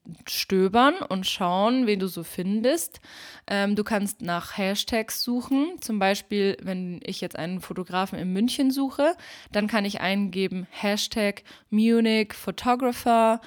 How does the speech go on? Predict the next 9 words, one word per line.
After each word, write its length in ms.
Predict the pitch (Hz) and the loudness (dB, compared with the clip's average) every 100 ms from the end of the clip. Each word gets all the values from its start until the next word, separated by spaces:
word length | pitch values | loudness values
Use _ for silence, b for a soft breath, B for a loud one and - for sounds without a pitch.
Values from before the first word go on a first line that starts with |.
| B _ | B _
oder 240 | 175 175 | -8 -6
Munich 380 | 170 190 226 208 | -4 0 0 0
Photo 760 | - 214 208 208 208 196 196 202 B B - | -2 0 0 0 0 2 0 -2 B B -10
oder 200 | 175 175 | -4 -2
irgendwie 220 | 196 202 | -2 -2
sowas 300 | 196 196 202 | 0 0 -2
in 100 | - | -4
die 120 | 170 175 | -8 -4
Richtung. 560 | 220 - 269 277 311 | -4 -2 2 2 0